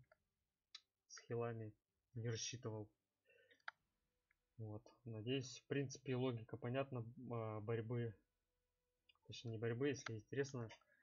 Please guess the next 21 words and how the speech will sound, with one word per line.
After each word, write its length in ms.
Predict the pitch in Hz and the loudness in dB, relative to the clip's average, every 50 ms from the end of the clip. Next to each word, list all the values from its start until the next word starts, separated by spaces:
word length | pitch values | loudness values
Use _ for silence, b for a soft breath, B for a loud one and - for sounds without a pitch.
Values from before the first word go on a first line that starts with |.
| B B B | B B B
пишите. 500 | - 117 - - 143 127 - - 113 - - - _ _ - - _ - - - _ - _ _ _ _ | -8 -6 -4 -4 -4 -4 -4 -6 -8 -8 -10 -16 _ _ -20 -20 _ -18 -18 -18 _ -20 _ _ _ _
Может 320 | - 113 107 110 113 107 107 | -10 -6 -4 -4 -4 -2 -2
быть, 140 | 110 107 - | -4 -4 -2
еще 180 | - - 120 | -2 -2 -2
запишу, 380 | 110 107 - - - - - 123 | -2 -4 -4 -6 -6 -4 -2 -2
может, 280 | 117 117 113 104 - - - | 0 0 -2 -4 -4 -6 -4
нарезка 480 | 117 107 107 113 131 127 127 - - 113 | -2 0 2 2 2 2 0 -2 -4 -4
сделаю, 540 | 107 110 113 123 117 113 110 107 107 104 | -2 0 2 2 2 2 2 0 0 -2
потому 280 | - - - 117 110 104 | -4 -6 -6 -6 -4 -4
что 180 | - - - 110 | -6 -6 -4 -4
это 400 | 104 104 - - 107 101 98 - _ _ _ _ _ _ _ _ _ _ _ _ _ _ _ _ _ - | -4 -4 -4 -6 -6 -6 -6 -10 _ _ _ _ _ _ _ _ _ _ _ _ _ _ _ _ _ -8
тыканье 400 | 123 117 - 117 107 110 107 101 | -6 -2 -2 -2 -2 -2 -2 -4
с, 280 | - - - - - - | -4 -6 -10 -8 -4 -4
э, 300 | 110 107 101 101 101 101 - _ _ _ _ _ _ _ _ _ _ _ _ | -2 -2 -2 -4 -6 -8 -12 _ _ _ _ _ _ _ _ _ _ _ _
просто 400 | - 120 113 104 - - 113 104 - - | -2 -2 -2 -2 -4 -8 -10 -10 -10 -12
скиллами 720 | - - - - 123 117 123 123 117 113 107 104 104 101 - _ _ _ - - _ - - _ _ | -16 -10 -4 2 4 6 6 6 4 4 0 -2 -4 -6 -10 _ _ _ -20 -20 _ -20 -20 _ _
первыми 600 | - 117 110 107 107 104 104 101 101 104 101 101 98 - - - | -2 -2 0 0 2 0 0 0 0 -2 -2 -4 -4 -6 -8 -6
по 280 | 110 104 101 104 104 101 - - | -2 0 0 0 0 -2 -4 -4
хилам 300 | 110 104 101 101 95 95 | -4 -2 -2 -4 -6 -6
не 80 | 92 101 | -6 -6
очень 280 | 101 - - - - | -6 -6 -8 -14 -16